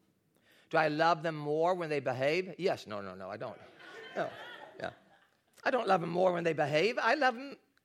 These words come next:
when they misbehave and beha-, and behave, right? It's because I love them. They're my kids. God loves you. There's nothing that you can do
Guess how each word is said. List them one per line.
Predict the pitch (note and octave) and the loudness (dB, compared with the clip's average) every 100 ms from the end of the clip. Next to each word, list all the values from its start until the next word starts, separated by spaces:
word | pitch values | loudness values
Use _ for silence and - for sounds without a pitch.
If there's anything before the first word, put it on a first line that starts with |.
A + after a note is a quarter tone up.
| _ | _
when | F3+ F#3+ | -4 0
they | F3 | 0
misbehave | G3+ - G3 G#3 G3+ - | 0 2 2 4 4 2
and | G#3+ C#4+ B3 | 0 0 0
beha-, | C#3+ B2+ - | 0 -2 -4
and | C#3+ C#3 C3+ | -6 -6 -6
behave, | B2 G#2+ F#2 A#2 | -6 -4 -6 -2
right? | D#3 A3 - _ _ _ _ _ _ _ - | -2 -4 -12 _ _ _ _ _ _ _ -8
It's | - | -4
because | F#3 G3 F#3+ - _ _ _ _ _ _ _ | -4 2 0 0 _ _ _ _ _ _ _
I | D#3+ F3 | -4 -4
love | F3 G#3+ | 0 0
them. | E3+ C#3 | 0 -4
They're | D3+ | -2
my | D#3 | -2
kids. | - E3+ - - _ - | -2 -4 -4 -14 _ -10
God | D#3 C3+ D3+ E3 | -4 -2 0 -2
loves | E3+ D#3+ D#3+ | 0 0 0
you. | D#3 | -4
There's | B2 A2+ | -6 -4
nothing | C#3+ D3 E3 | -4 -4 -8
that | D#3+ | -8
you | D3+ | -8
can | D3+ D3+ | -8 -8
do | C3+ C3+ A#2 | -6 -6 -6